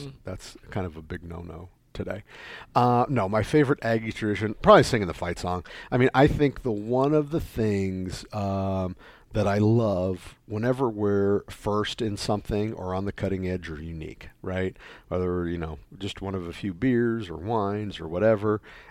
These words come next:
Speaker 2: Um, but our fight song, um, you know, "When we win this game, we'll buy a keg of booze and we'll sing it to the Aggies till we wobble in our shoes." Whenever people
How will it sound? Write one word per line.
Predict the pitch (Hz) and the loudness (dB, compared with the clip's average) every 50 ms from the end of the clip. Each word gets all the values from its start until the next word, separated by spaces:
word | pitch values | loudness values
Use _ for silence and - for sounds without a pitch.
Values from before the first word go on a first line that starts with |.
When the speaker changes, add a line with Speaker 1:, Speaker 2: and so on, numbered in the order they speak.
| - - | -12 -6
Speaker 2:
Um, | - 107 101 98 98 98 98 98 95 95 98 101 104 101 95 92 92 - - _ - | -4 -2 0 0 0 0 0 0 -2 -2 -4 -4 -6 -8 -8 -10 -10 -12 -14 _ 0
but | - - | 2 4
our | - 143 139 | 6 6 4
fight | - - 120 127 165 160 - | 4 6 4 4 4 2 0
song, | - 101 90 82 82 87 95 98 107 - - | -6 -6 -6 -6 -8 -10 -12 -14 -16 -14 -8
um, | - 107 101 98 98 98 98 98 98 95 95 92 - | -6 -6 -4 -4 -4 -2 -2 -4 -4 -4 -6 -8 -10
you | - 107 104 | -8 -8 -6
know, | 90 87 87 | -6 -6 -6
"When | 85 95 104 117 | -4 -4 -2 -2
we | 123 120 | 0 0
win | 113 113 110 | 0 0 0
this | 113 107 - | -2 -2 -2
game, | - 104 95 95 95 95 92 95 | -2 -2 -2 0 0 -2 -2 -4
we'll | 90 82 | -6 -4
buy | 78 85 87 92 95 | -2 0 2 2 2
a | 92 | 0
keg | - - 101 87 | 0 -2 -4 -4
of | 95 90 | -4 -4
booze | 80 85 85 87 87 87 85 - | -4 -4 -2 -2 -2 -2 -4 -6
and | 90 85 82 | -8 -6 -6
we'll | 82 82 82 82 - - - - - _ | -4 -4 -4 -6 -8 -12 -20 -20 -20 _
sing | - - - 95 92 | -12 -8 -6 -4 -4
it | 107 - | -4 -4
to | - 107 | -2 -2
the | 101 95 82 | 0 0 0
Aggies | 82 85 82 85 90 90 - | 0 0 -2 -4 -6 -8 -8
till | - 92 85 | -8 -8 -8
we | 82 82 | -6 -6
wobble | 78 82 90 95 90 87 85 85 | -4 -2 -2 -2 -2 -4 -6 -6
in | 87 | -6
our | 85 90 | -6 -8
shoes." | 87 - - 95 87 85 82 - | -8 -6 -6 -6 -6 -6 -4 -4
Whenever | 110 120 - - - 214 190 240 277 - | -6 -6 -4 -4 -4 -4 -4 -6 -10 -6
people | - - 180 170 - - 135 127 131 139 | -2 -2 -2 -2 -2 -4 -4 -4 -4 -6